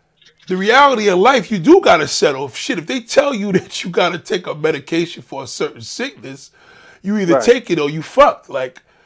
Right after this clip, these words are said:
Speaker 1: so the same thing
Speaker 2: Right,
Speaker 1: in a,
Speaker 2: right.
Speaker 1: in a marriage is like, well,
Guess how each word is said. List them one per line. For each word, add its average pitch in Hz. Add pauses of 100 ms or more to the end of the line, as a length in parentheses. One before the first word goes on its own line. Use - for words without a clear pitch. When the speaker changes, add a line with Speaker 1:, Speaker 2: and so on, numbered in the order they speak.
(340)
Speaker 1:
so 156
the 151
same 196
thing 196
Speaker 2:
Right, -
Speaker 1:
in 170
a, 160
Speaker 2:
right. 143
Speaker 1:
in 170
a 156
marriage 185
is 147
like, 147
well, 147